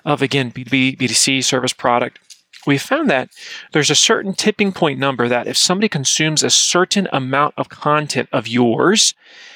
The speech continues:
then like a hockey stick, you see a major explosion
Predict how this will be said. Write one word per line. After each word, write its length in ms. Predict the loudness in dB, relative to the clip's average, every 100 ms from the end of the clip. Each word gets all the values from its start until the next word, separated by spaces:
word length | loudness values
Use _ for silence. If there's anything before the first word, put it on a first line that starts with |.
| -20 _
then 400 | 2 2 0 -6 -2
like 160 | -2 0
a 60 |
hockey 460 | 0 0 0 0 -2
stick, 440 | 0 0 -2 -6 -6
you 160 | -2
see 400 | 0 2 0 -2 -4 -2
a 100 | -2
major 640 | 0 0 0 0 2 0
explosion 760 | 0 -4 0 0 2 0 -2